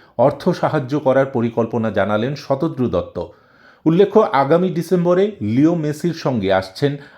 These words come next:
আর্জেন্টাইন তারকা রড্রিগো ডি পল এবং লুইস সুয়ারেজও। দুজনেই মেসির ভালো বন্ধু।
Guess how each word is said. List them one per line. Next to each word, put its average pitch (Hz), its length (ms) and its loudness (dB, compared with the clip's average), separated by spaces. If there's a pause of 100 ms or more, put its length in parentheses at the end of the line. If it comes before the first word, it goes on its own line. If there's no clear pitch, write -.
আর্জেন্টাইন 151 540 0
তারকা 143 560 0 (160)
রড্রিগো 135 540 2
ডি 117 200 0
পল 117 420 2
এবং 113 260 0 (280)
লুইস 151 300 2
সুয়ারেজও। 117 580 0 (680)
দুজনেই 190 380 6
মেসির 160 400 0
ভালো 123 280 0
বন্ধু। 92 520 -4